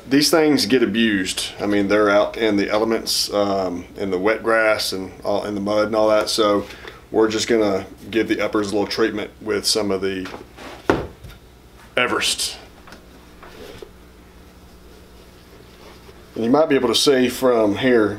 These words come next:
but the, uh, when I dyed these, they're not pitch black, and a lot of the older dyes back then had almost an opaque tint to 'em. They weren't,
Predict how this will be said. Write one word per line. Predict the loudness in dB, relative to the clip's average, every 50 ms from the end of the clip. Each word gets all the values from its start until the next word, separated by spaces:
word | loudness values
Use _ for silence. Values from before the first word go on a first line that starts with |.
| -8 -4 0
but | 2 4 4 2 0 -2 0
the, | 2 2 4 4 4 4 4
uh, | 4 4 4 2 0
when | 0 2 2
I | 0
dyed | 2 2 2 4 4 4 4
these, | 4 4 4 2 0 -2 -6 -8 -8 -12 -18 -20 -20 -20 -20 -20 -20 -20 -20 -20 -8 -2
they're | 2 4 4
not | 6 4 4 2 -2 -6 -4
pitch | 0 2 2 2 2 -2 0 2
black, | 4 4 4 4 0 -2 -6 -10 -12 -14 -14 -16 -10 -4
and | -2 0 2 4 4 4 2 2 0 -4 -6 -14 -16 -18 -16 -8 -4
a | -2
lot | -2 0 2 4 4 4 2 2
of | 0 0 0
the | 0 0 0 0 0
older | 2 2 4 4 4 4 4 4 4 4 2 0 -4 -12 -18 -20 -20 -20 -20 -20 -18 -14 -6 -2
dyes | 2 2 4 4 4 4 2 2 0 -2
back | -8 -8 -4 -2 0 0 0 -2
then | -2 -2 0 0 0 0 -2 -4 -8 -12 -16 -18 -18 -20 -20 -20 -10 -4
had | -2 0 2
almost | 2 2 2 2 2 2 0 0 -2 -4
an | -4 -4 -4 -6 -8 -10 -16 -20 -10 -4
opaque | 0 2 2 2 2 0 -2 -2 -2 -6 -12 -14 -16 -18 -20 -20 -18 -12
tint | -6 -4 -4 -4 -4 -4
to | -8 -8 -8 -6 -8
'em. | -8 -10 -10 -10
They | -6 -2 0
weren't, | 2 2 2 0 -2